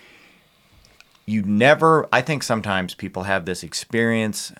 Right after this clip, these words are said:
um, when new people, and you could have been, you could be a lifelong Christian, you could have moved to a new town, you could be new to Christianity, you could be new to the concept of faith. But if you're gonna, if you're gonna try it out, you're gonna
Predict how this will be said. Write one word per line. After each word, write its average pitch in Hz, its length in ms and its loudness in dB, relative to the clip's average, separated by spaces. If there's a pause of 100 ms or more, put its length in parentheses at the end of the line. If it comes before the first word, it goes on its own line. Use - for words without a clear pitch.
um, 87 380 -6
when 90 240 -2
new 127 200 2
people, 92 680 -4
and 101 120 -2
you 104 80 -2
could 101 180 -6
have 90 100 -6
been, 90 180 -6
you 101 140 -8
could - 100 -20
be 92 80 -6
a 82 80 -6
lifelong 101 440 -2
Christian, 101 320 -10
you - 40 -14
could 82 120 -8
have 82 80 -10
moved 107 280 0
to 107 120 0
a 101 40 -2
new 101 140 0
town, 98 360 -4
you 87 80 -6
could 87 160 -10
be 85 100 -10
new 98 220 0
to 104 60 -2
Christianity, 92 680 -6
you 85 280 -6
could 87 220 -10
be 82 360 -6
new 101 140 -2
to 104 60 -2
the 90 80 -6
concept 98 480 -4
of 87 80 -14
faith. 98 400 -2
But 85 220 -10
if 101 160 -8
you're 123 160 0
gonna, 135 180 0
if - 320 -10
you're 143 100 2
gonna 107 120 2
try 101 340 2
it 87 60 0
out, 82 180 -2
you're 98 100 -6
gonna 87 200 -4